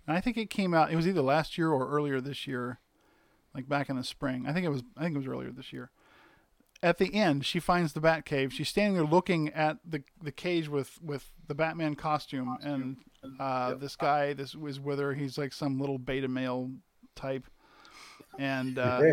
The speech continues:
Speaker 2: <laughs>
Speaker 1: he says something about, "Oh, that's, that's Batman's costume," and she tells him she wants him to modify it for a woman because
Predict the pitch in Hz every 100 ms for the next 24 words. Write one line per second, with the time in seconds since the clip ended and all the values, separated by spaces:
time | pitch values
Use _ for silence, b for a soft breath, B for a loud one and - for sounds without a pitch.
0 | - 170 156 170 156 - - 170 - 170
1 | 147 170 165 170 151 180 165 165 147 147
2 | 135 - 156 147 147 - - _ b b
3 | b b _ _ 147 - 160 151 151 143
4 | - 160 160 - 143 131 131 - 156 -
5 | 151 139 139 - 143 135 143 - 143 131
6 | 185 147 147 - 139 131 - 135 135 147
7 | 147 127 127 131 - 135 131 -